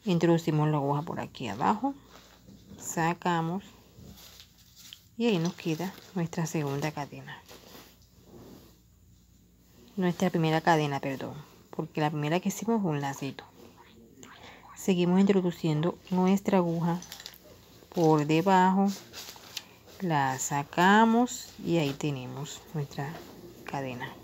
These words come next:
Pisamos, acuérdense que hay que pisar con el dedo pulgar y con el dedo índice, de esta manera. Nuevamente introducimos la aguja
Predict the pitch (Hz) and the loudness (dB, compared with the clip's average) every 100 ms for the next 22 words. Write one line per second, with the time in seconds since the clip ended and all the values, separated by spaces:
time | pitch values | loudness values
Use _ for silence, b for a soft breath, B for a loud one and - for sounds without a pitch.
0 | - - - - - - - B B B | -20 -20 -20 -20 -20 -20 -20 B B B
1 | B B B B - - - 180 - 160 | B B B B -20 -14 -6 -4 0 2
2 | 170 233 - - - - - 175 175 160 | 2 0 -2 -12 -20 -20 -12 -4 2 2
3 | 190 214 247 196 160 165 190 - 147 - | 2 2 2 2 2 -2 -2 0 -2 -2
4 | 175 175 170 151 139 135 151 160 214 285 | 0 2 2 0 -2 -4 -4 2 4 2
5 | - 175 143 135 135 170 233 180 - - | 2 0 0 -2 0 0 0 -2 -4 -12
6 | - - - _ _ - - - - - | -18 -20 -20 _ _ -20 -20 -20 -20 -6
7 | 165 151 - 143 151 214 202 - _ _ | -4 -4 -6 -4 -2 -2 -2 -8 _ _
8 | _ - - - - - - - - _ | _ -20 -20 -20 -20 -20 -20 -20 -20 _
9 | _ _ - - - - 185 170 156 151 | _ _ -20 -20 -20 -10 -2 2 2 2
10 | 156 156 160 165 180 - - 165 156 156 | 0 0 -2 -2 -6 -10 -6 -4 -2 -2
11 | 151 147 143 131 127 143 - 202 233 233 | -2 -2 -8 -10 -10 -12 -4 -2 0 0
12 | 233 240 | 0 0